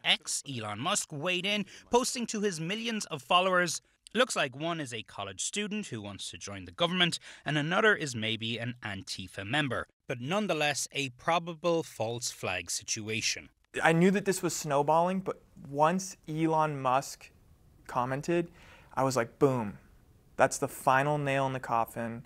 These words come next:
Speaker 1: And how much did it intensify then after
Speaker 2: Yeah.
Speaker 1: Musk's involvement?
Speaker 2: It massively intensifies it. This guy D M me on Instagram. He's like, "Now even Elon Musk thinks that you're a Fed." And what was really scary, too,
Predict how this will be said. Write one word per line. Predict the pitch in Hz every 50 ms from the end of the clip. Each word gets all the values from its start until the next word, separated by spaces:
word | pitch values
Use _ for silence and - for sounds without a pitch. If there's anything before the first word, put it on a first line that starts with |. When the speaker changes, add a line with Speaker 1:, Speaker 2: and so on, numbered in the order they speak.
| - -
Speaker 1:
And | - 131 131 127 113
how | - - - 147 165 165 160 156 147
much | 139 - 127 120 - -
did | 117 110
it | 107 104 104
intensify | 98 92 - - - 107 98 - - - - 101 87 87
then | 87 98 90 87 90
after | 87 85 - - - 101 87 85 80 - - - - - - - - - - - - - - - - -
Speaker 2:
Yeah. | 123 113 90 80 78
Speaker 1:
Musk's | - 107 104 - - - - - - -
involvement? | 92 82 85 85 85 87 85 - - - -
Speaker 2:
It | - 170 175
massively | 156 143 135 139 151 196 214 - - 165 147 151 143
intensifies | 131 127 127 - 147 139 131 - 131 - 123 110 104 104 - -
it. | - - -
This | 190 202 -
guy | - - 160 165 180
D | 165 156 175
M | 180 180 180
me | 175
on | 165 147 117
Instagram. | 147 160 151 - 139 135 127 131
He's | 135 - 147
like, | 143 - - - - - - -
"Now | 165 160 170 185 175
even | 175 180 175 190 180 - 165
Elon | 165 175 175 165 160 156 143 143
Musk | 143 143 139 - - -
thinks | - - - - 143 139 131 -
that | - 85
you're | 95 127 120 110
a | 104
Fed." | - - - 117 82 78 78 - - _ _ - - - - - - - - -
And | 165 160 156 151 147 147 - - - - - - -
what | 160 170 -
was | 180 180 151 143
really | 139 147 170 220 277 302 285
scary, | 226 - - - - 156 170 185 175 147
too, | - - - - 170 139 110 85 147